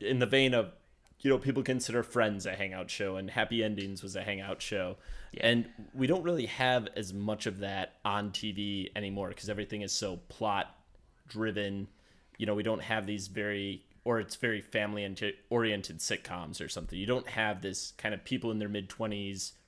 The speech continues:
Speaker 1: early thirties, just kind of figuring out their life. That, that doesn't exist as much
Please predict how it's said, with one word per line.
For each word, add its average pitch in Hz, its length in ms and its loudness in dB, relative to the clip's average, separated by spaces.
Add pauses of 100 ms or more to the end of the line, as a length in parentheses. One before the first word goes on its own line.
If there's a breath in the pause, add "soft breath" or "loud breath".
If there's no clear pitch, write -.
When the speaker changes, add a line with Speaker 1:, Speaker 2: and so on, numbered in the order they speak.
(140)
Speaker 1:
early 107 240 0
thirties, 98 720 -2 (520 soft breath)
just - 200 -2
kind 104 160 0
of 95 60 -4
figuring 101 420 0
out 95 220 -2
their 98 100 -2
life. 90 340 -6
That, - 220 -4
that 110 140 -4
doesn't 135 260 0
exist 123 480 -4
as 98 160 -6
much - 460 -8